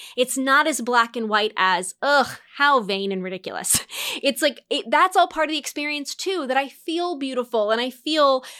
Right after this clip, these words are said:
so proud to live in New York City and, and to be with my husband and have my parents visit and,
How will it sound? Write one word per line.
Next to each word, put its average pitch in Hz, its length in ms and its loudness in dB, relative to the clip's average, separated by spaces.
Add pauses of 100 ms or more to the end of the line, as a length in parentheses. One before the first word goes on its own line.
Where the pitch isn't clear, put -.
so 330 240 0
proud 269 600 2
to 277 80 -6
live 254 180 2
in 247 100 0
New 240 100 0
York 240 220 2
City 233 460 -6
and, 208 240 -6 (300)
and 233 240 2
to 247 80 -2
be 285 220 0
with 285 160 0
my 254 140 2
husband 240 400 0
and 233 120 -2
have 277 300 0
my 277 120 4
parents 247 460 -2
visit 220 500 0
and, 202 180 -8